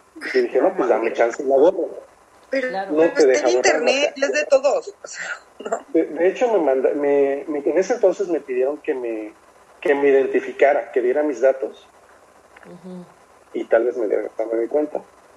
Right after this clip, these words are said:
Speaker 1: Ahí fue cuando dije, "Jódanse, quédensela, no les voy a dar ni madres".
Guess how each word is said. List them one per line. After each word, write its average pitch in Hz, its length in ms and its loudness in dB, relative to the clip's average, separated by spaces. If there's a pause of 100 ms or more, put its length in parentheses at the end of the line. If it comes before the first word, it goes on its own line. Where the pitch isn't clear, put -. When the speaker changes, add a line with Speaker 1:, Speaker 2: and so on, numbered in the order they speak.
Speaker 1:
Ahí 135 200 6
fue 135 140 2
cuando 123 200 2
dije, - 280 0
"Jódanse, 170 500 2
quédensela, 135 540 -2
no - 140 -12
les 123 100 -6
voy 120 120 -2
a 117 80 -2
dar 117 160 -8
ni - 160 -10
madres". - 500 -12